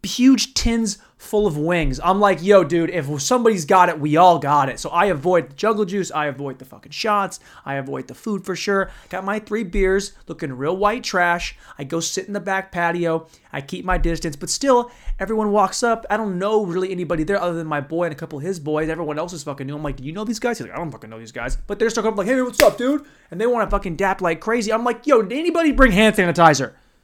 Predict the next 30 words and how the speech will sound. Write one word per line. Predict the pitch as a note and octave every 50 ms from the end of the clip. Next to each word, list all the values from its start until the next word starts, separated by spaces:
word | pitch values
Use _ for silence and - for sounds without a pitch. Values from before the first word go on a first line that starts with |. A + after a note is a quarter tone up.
| _ _ _ _ _
There's | - G3+ F3 F3 A3
no | D4 F4+ G4+ G4
masks | F#4+ F#4 D#4+ C4+ G#3 - -
here. | - G3+ F3+ D3 A#2 - - _ _ _ _ _ _ -
I | A#3+ C4+
can | C#4 E4 B3+
see | - C#4
her | B3+ D4+ C#4+
coochie | - C#4+ D4 C#4 - B3+ G#3+
from | G#3 G#3+
here. | F3 F#3+ G#3+ F#3 C#3 C3
What's | D#3 B3 C4 -
going | - F4+ F4+ E4 C#4+ A#3+
on?" | B3 B3 G#3+ D#3 G#2+ - - _ _ _ _ _ _ _ _ _ _ _ _ _ _ _ - - - - - - - - - - - - - - - - _ _ _ _ - - _ _ _ _ _ _ _ _ _ _ _ _
I | - C#3
was | D3+ D3 C#3+
there | D3 C#3+ C3+
for, | C#3 - -
I | D#3+
was | D#3+ C#3+ C#3
literally | D3+ E3 F3 F3 D3+
got | D3 D3 D3+ D3+
there. | E3+
I | C#3+
was | C3
like, | D3
"I | - C#3
need | C3+ B2+
to | A#2 A#2+
leave." | A2 - A#2 -